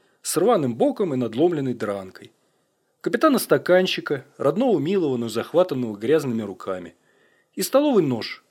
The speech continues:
почему-то чистенький, будто сейчас из буфета. А за несостоявшуюся дымовую завесу, за неравный бой на Хлебной площади, за «Не плачьте, орлы»,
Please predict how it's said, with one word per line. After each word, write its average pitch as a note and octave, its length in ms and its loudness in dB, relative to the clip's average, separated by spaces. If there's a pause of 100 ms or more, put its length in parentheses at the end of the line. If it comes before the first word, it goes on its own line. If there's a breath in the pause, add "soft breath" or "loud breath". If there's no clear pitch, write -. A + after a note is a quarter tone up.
(100)
почему-то A#2+ 400 -6
чистенький, G#3 540 -4
будто B2+ 300 -8
сейчас C#3 440 -4
из A#2 100 -12
буфета. A2 500 -12 (520)
А A#3 100 4
за A3+ 140 4
несостоявшуюся D#3+ 920 2
дымовую A#2+ 420 -2
завесу, E3 680 -2 (320 soft breath)
за C3+ 180 -4
неравный A3 400 2
бой G#3 300 2
на G3+ 80 2
Хлебной E3+ 380 -2
площади, C3 580 -4 (240)
за A#2+ 160 -2
«Не D#3+ 80 0
плачьте, G3+ 440 2
орлы», B2 420 0